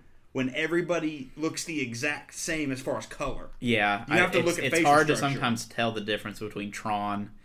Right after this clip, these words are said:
Speaker 2: and,
Speaker 1: And
Speaker 2: uh, Jeff Bridges.
Speaker 1: Yes, exactly. It's really hard. You have to,
Speaker 2: And
Speaker 1: you have to
Speaker 2: Kev-,
Speaker 1: wait for
Speaker 2: Kevin
Speaker 1: Jeff
Speaker 2: Flynn.
Speaker 1: Bridges to talk and make a Han Solo line, and you're like, "It's Jeff Bridges."
Speaker 2: Yeah.
Speaker 1: It, and then we've got Crom and Ram.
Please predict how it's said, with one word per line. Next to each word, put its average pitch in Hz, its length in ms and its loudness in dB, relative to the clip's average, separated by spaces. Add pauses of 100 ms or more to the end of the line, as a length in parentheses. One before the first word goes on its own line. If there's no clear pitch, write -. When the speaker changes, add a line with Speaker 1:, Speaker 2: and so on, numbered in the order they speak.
(300)
Speaker 2:
and, 107 160 -2
Speaker 1:
And 113 200 2
Speaker 2:
uh, 98 120 -2
Jeff 98 300 -6
Bridges. 101 160 2
Speaker 1:
Yes, 220 300 8
exactly. 190 680 8
It's 180 180 4
really 220 340 6
hard. 226 460 2
You 196 120 4
have 240 140 2
to, 196 200 0
Speaker 2:
And 220 160 -4
Speaker 1:
you 202 80 8
have 233 80 2
to 226 60 4
Speaker 2:
Kev-, - 20 6
Speaker 1:
wait 226 100 6
for 233 100 2
Speaker 2:
Kevin 208 180 2
Speaker 1:
Jeff 185 140 4
Speaker 2:
Flynn. 160 80 -4
Speaker 1:
Bridges 165 300 4
to 156 100 2
talk 135 360 2
and 120 240 -4
make 147 200 0
a 143 60 0
Han 151 200 0
Solo 143 320 2
line, 110 300 0
and 107 80 -6
you're 113 100 -2
like, 95 300 -6
"It's - 140 -16
Jeff 113 240 -10
Bridges." 147 260 -2
Speaker 2:
Yeah. 98 280 -2 (920)
Speaker 1:
It, 135 380 0
and 147 160 0
then 185 180 4
we've 160 180 0
got 165 440 0 (140)
Crom 185 680 0
and 110 340 -4
Ram. 220 560 -2